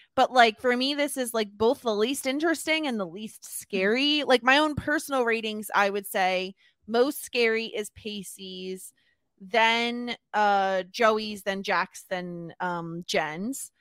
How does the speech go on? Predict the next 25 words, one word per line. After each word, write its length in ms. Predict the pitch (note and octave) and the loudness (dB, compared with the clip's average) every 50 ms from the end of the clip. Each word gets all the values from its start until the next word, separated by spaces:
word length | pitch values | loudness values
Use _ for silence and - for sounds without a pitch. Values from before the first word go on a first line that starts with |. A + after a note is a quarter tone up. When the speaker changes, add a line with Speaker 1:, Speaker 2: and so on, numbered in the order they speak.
| _ _ - | _ _ -12
Speaker 1:
And 140 | A3+ A3 B3 | -6 -4 -2
in 200 | B3 A#3+ A#3 G#3 | -2 -2 -2 -4
Speaker 2:
Mm-hmm. 80 | C4 | -4
Speaker 1:
terms 320 | C#4+ B3 A#3 A#3 A#3+ A3+ A#3+ | -6 -6 -6 -8 -6 -6 -8
of, 100 | A#3 G#3+ | -6 -4
like, 280 | A3 G#3 G#3 - - _ | -6 -6 -6 -8 -10 _
entertainment, 1500 | A3 A#3 A#3 A3 G#3 F#3+ - - - - - A3 A3 A#3 A#3+ A#3 A3+ G#3+ F#3+ E3+ F3 G3+ B3 - - - - - - _ _ _ _ _ _ _ _ _ _ _ _ | -4 -4 -2 -2 -4 -6 -10 -16 -18 -8 -4 -2 -2 0 0 0 0 0 -2 -4 -6 -6 -8 -8 -10 -14 -18 -18 -20 _ _ _ _ _ _ _ _ _ _ _ _
I 240 | A#3 A#3 A3+ A#3 A3+ | 2 2 4 4 4
would 160 | A3+ A3 - | 4 2 0
say 160 | - A#3+ A3 F#3+ - | -2 -4 -4 0 2
<laughs> 300 | A#3+ - - - A#3 A#3 | 2 2 2 -2 -6 -2
Joey's 40 | - | 0
is 140 | D#4+ - - | -2 0 2
number 300 | B3+ A#3 A3+ A3+ A3 G#3+ | 0 0 2 0 0 2
one 220 | G#3 G#3+ G#3+ A#3 | 2 2 2 2
with 140 | A#3+ A#3+ G3 | 0 0 0
the 100 | G3+ G#3+ | -2 -2
bullet 440 | G3 G#3 G3+ F#3+ F3+ F3 F3+ E3+ - | -2 0 0 2 2 0 0 -2 -4
'cause 140 | - A#3 F#3 | -8 -10 -8
of 60 | F#3+ | -8
the 60 | F3+ G3 | -10 -8
kick 240 | - G#3+ F#3+ F#3 | -6 -6 -8 -8
to 80 | - A3 | -6 -6
the 100 | G#3 G#3+ | -6 -4
face. 640 | G#3 G#3+ F#3+ F3 E3+ E3+ F3+ F#3 - - - - - | -4 -4 -4 -4 -4 -6 -6 -8 -8 -10 -12 -12 -12